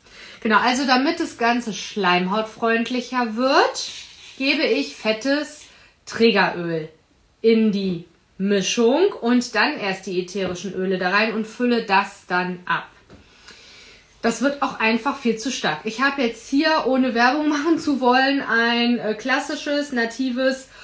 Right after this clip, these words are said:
hochwertiges Olivenöl.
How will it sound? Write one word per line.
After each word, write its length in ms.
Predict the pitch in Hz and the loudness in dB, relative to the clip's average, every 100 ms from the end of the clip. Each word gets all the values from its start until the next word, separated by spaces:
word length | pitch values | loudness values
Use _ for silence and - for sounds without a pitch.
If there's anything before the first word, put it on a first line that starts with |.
| - - - | -20 -20 0
hochwertiges 1200 | 285 427 440 220 208 208 240 208 262 339 - - _ | 6 6 6 2 0 0 -2 2 2 2 -2 -14 _
Olivenöl. 840 | 262 254 226 185 190 160 151 160 | 2 4 4 2 -2 -4 -6 -8